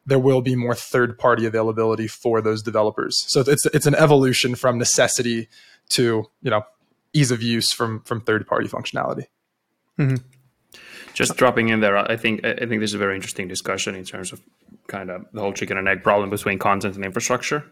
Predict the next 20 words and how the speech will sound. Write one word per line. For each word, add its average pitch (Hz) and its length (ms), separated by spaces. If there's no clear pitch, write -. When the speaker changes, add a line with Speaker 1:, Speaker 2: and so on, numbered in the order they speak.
Speaker 3:
Uh, 92 300
and, 95 220
um, 104 200
maybe 117 320
I 120 120
th-, - 280
I 120 100
think, 127 240
I 113 60
think 143 140
the 135 80
common - 960
consensus 107 540
I 98 120
usually 95 360
see 104 180
is 123 180
that, - 260
you 107 100
know, 92 400